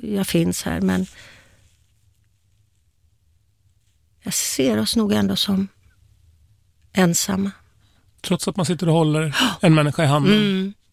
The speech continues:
Speaker 2: så är det, är
Speaker 1: Mm.
Speaker 2: döden ensam.
Speaker 1: Ja,
Speaker 2: Mm.
Speaker 1: det är det.
Speaker 2: Hmm. Men livet då? Är man ensam även, även i livet?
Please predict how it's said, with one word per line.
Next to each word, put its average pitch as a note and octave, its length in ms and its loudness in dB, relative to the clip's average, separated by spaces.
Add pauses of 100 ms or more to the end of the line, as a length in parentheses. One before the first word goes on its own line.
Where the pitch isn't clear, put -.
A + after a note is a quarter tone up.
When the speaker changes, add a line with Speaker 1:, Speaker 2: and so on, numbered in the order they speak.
(160)
Speaker 2:
så - 160 -6
är D3+ 120 0
det, D3+ 80 -2
är D#3 160 -6
Speaker 1:
Mm. E3+ 140 2
Speaker 2:
döden D3 300 2
ensam. D3 360 -2
Speaker 1:
Ja, F#3 220 2 (220)
Speaker 2:
Mm. C3 240 -2
Speaker 1:
det F3+ 120 -2
är F3 60 -2
det. F#3 100 -8 (1700)
Speaker 2:
Hmm. C#3+ 120 -4 (3500)
Men F#3 200 2
livet A#3+ 360 0
då? D#3+ 200 0
Är F3 100 0
man F3+ 160 2
ensam F3 380 0
även, F3 320 0
även E3+ 260 0
i E3+ 40 2
livet? G3 560 -4